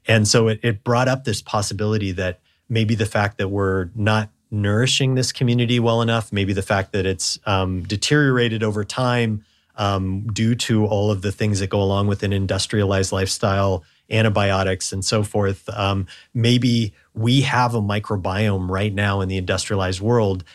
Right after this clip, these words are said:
that is setting our immune system at a set point, simmering inflammation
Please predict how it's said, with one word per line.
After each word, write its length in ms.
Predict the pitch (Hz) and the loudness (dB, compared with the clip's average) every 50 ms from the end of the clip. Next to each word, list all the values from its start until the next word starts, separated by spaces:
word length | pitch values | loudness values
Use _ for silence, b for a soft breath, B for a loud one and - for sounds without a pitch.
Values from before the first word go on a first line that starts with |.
| B B B | B B B
that 200 | - 113 104 101 | -2 0 0 0
is 160 | 104 98 - - | 0 -2 -2 -2
setting 400 | - - - 127 127 131 117 110 | -2 0 0 0 2 2 2 2
our 160 | 104 101 101 | 0 0 0
immune 320 | 101 101 98 101 110 117 | 0 0 0 0 0 0
system 420 | - - - 95 - - 104 98 90 | 0 -2 -4 -4 -4 -6 -6 -6 -4
at 140 | - 101 101 | -2 -2 -2
a 60 | 104 | 0
set 320 | 98 - - - 143 135 - | -2 -2 -2 -2 -2 -4 -6
point, 380 | - - 104 95 90 85 - | -6 -6 -4 -4 -4 -6 -4
simmering 520 | - - - - 120 110 113 113 113 107 101 | -4 -2 0 2 2 2 4 4 2 2 2
inflammation 800 | 98 101 101 - - 101 98 98 107 117 - - 95 92 92 | 0 0 -2 -2 -4 -2 0 0 0 0 0 0 -2 -4 -4